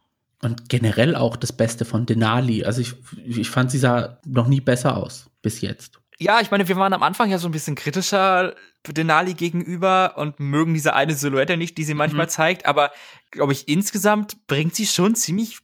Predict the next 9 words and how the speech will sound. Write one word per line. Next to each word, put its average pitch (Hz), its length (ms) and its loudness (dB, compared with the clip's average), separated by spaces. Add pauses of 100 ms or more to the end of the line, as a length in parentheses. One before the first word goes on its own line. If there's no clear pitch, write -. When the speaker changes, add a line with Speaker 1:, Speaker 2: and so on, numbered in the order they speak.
Speaker 2:
gute 190 400 -4 (400)
Looks 214 400 0
ab - 160 0
und 123 140 0
zu. 110 360 -6 (380)
Und 196 300 0
eigentlich 196 340 2
auch 170 140 2
consistently. 123 1040 -2